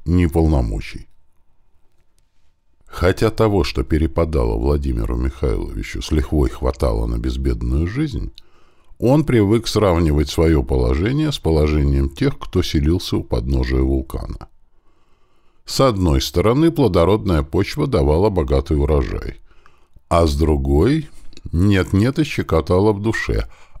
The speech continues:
«А ну как накроет!» Ну, а во-вторых, мальчику из московской профессорской семьи никак не удавалось смириться с тем,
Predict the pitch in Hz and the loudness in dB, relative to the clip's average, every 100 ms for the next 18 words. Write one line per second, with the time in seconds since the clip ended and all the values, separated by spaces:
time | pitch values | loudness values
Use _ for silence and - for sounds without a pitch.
0 | - 107 107 135 170 120 85 85 80 - | -2 2 4 4 4 2 2 0 0 -2
1 | - 50 - - - - - - - - | -2 -4 -8 -12 -16 -18 -20 -20 -20 -20
2 | - - - - - - - - _ _ | -20 -20 -20 -20 -20 -20 -20 -20 _ _
3 | _ - - - - _ _ _ _ _ | _ -20 -20 -20 -20 _ _ _ _ _
4 | - - 151 196 208 180 156 165 151 170 | -20 0 4 6 6 6 6 6 6 4
5 | 139 139 139 127 131 120 110 110 - 113 | 4 4 4 2 4 4 4 2 2 -2
6 | - 98 - 95 101 92 85 - 87 - | 0 0 2 2 2 2 -2 -2 -4 0
7 | 95 90 117 139 110 107 - 107 87 85 | 0 2 2 0 0 0 2 0 2 4
8 | 87 80 76 - - 87 82 78 - 69 | 4 4 2 0 0 2 2 -2 -4 -6
9 | - - 143 | -4 -2 -2